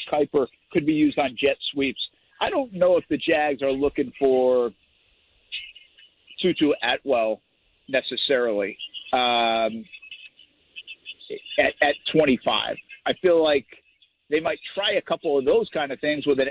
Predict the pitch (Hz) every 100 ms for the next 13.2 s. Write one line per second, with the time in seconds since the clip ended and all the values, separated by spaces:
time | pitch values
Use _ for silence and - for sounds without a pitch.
0 | - 165 170 151 139 - 123 117 120 -
1 | - - _ - 143 185 170 151 160 139
2 | 175 196 170 160 143 160 147 139 - 196
3 | 180 160 147 - _ 143 139 160 165 147
4 | 151 143 _ - 151 156 143 127 - -
5 | 240 208 135 131 - - 151 160 160 143
6 | 160 151 156 139 135 139 147 139 127 -
7 | 127 139 123 113 127 113 104 101 110 110
8 | 98 120 120 131 202 247 247 285 247 147
9 | 143 151 143 139 131 135 123 160 143 123
10 | - - 131 139 135 127 135 135 143 127
11 | - 139 131 131 127 131 120 113 127 131
12 | 127 117 - - - - - 120 117 113
13 | 113